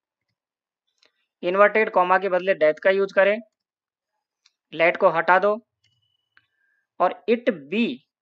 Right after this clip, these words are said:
की जगह पे to be का यूज़ करना है, या there be हो तो there to be का यूज़ करना है। ये आपको विशेष ध्यान रखना है। यदि it be है तो to be का let के बाद, और let के बाद there be है तो there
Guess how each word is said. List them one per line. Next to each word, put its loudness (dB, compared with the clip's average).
की -8
जगह 0
पे -6
to -6
be -4
का 0
यूज़ -2
करना 0
है, -6
या -2
there -2
be -2
हो -2
तो -4
there 0
to -12
be -10
का -4
यूज़ -14
करना -12
है। -18
ये 0
आपको -4
विशेष -10
ध्यान -10
रखना -14
है। -8
यदि -10
it -12
be -6
है -8
तो -14
to -16
be -10
का -2
let -6
के -6
बाद, -2
और -10
let -4
के -6
बाद 0
there -4
be -8
है -8
तो -8
there 0